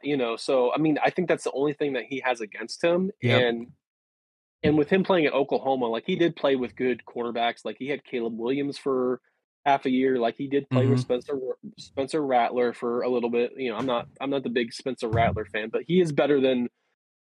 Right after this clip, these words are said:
Speaker 1: some of these quarterbacks that these guys played with. So,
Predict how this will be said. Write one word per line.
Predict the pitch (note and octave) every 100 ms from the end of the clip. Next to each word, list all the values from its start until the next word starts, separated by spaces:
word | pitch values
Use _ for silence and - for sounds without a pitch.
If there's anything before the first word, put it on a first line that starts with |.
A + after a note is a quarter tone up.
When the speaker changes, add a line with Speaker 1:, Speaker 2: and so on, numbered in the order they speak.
| _ _ _
Speaker 1:
some | F3+ E3
of | C#3+
these | C3+ A#2+
quarterbacks | - C#3 B2 A#2 -
that | A#2+
these | A#2+ A2 - -
guys | A#2+ A2+
played | - B2 A2 -
with. | F2+ G2 -
So, | - B2+ A#2+ A2+